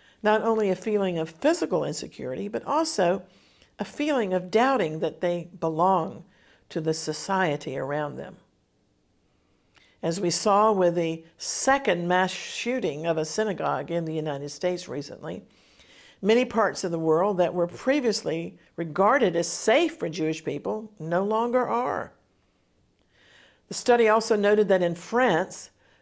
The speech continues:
violent anti-Semitic incidences rose seventy-four percent over the previous year.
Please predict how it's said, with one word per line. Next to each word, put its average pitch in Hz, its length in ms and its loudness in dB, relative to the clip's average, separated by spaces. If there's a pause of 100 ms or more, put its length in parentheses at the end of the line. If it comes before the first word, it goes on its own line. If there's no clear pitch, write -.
violent 233 680 2
anti-Semitic 202 640 -2
incidences 165 720 -6
rose 165 360 2
seventy-four 285 1000 -2
percent 269 500 -2
over 202 200 0
the 226 100 -2
previous 233 560 -2
year. 240 560 -2